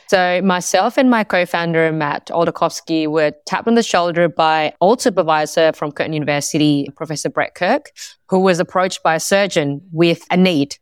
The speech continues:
And he had a sketch on a napkin, Professor Philip Hardcastle. At that time, he was looking for biomedical engineers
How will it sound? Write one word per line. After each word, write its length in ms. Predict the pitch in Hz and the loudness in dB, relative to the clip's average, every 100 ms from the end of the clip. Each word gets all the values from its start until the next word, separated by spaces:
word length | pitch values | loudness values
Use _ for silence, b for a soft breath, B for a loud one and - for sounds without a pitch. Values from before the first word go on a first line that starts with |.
| - | -4
And 100 | 165 | 0
he 60 | 170 | 2
had 140 | 165 | 0
a 100 | 165 | -4
sketch 320 | - 247 220 | -4 -4 0
on 60 | 220 | 2
a 40 | |
napkin, 460 | 196 196 - 285 403 B B - | 0 -2 0 0 0 B B -12
Professor 340 | 165 180 - | -2 -2 -2
Philip 440 | 170 - - 170 151 | -6 -4 0 0 0
Hardcastle. 720 | 165 175 190 190 - 269 359 _ _ _ _ _ _ | -2 0 -2 0 0 -2 -2 _ _ _ _ _ _
At 100 | 202 | -2
that 160 | 196 - | -2 -2
time, 340 | - 185 247 196 | 0 2 2 0
he 80 | 180 | 2
was 220 | 175 - | 2 2
looking 240 | 208 202 | 0 0
for 100 | 175 | 0
biomedical 360 | 175 170 170 - | 0 -2 -4 -4
engineers 520 | 165 156 160 156 - | -4 0 -2 -2 -6